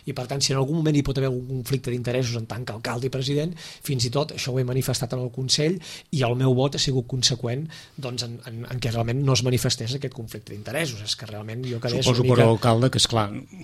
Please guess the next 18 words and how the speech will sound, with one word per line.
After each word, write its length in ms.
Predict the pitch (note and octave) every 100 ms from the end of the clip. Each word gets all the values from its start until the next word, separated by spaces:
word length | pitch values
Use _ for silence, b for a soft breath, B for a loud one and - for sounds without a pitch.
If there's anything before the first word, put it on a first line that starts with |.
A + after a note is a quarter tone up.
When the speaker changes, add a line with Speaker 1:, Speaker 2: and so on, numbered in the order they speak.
| -
Speaker 2:
us 160 | F3+ -
podeu 320 | D3+ C3+ C3+
reclamar 460 | D#3 D#3 A2+ G#2+ A2+
a 80 | A2+
vos 160 | A2 B2
mateix. 400 | A2 A2 F3 - _ _ - B B B
Speaker 1:
És 140 | D#3 -
que 120 | D3 C#3 C#3
és 120 | C3+ C3+
el 80 | A#2+
que, 120 | C3 B2+ A#2+ A#2+
és 100 | B2
el 80 | B2+
que, 100 | B2 B2 A#2+ A#2+
en 80 | A#2+
certa 200 | B2+ A#2+ B2
manera, 240 | B2 C3+
no, 160 | C3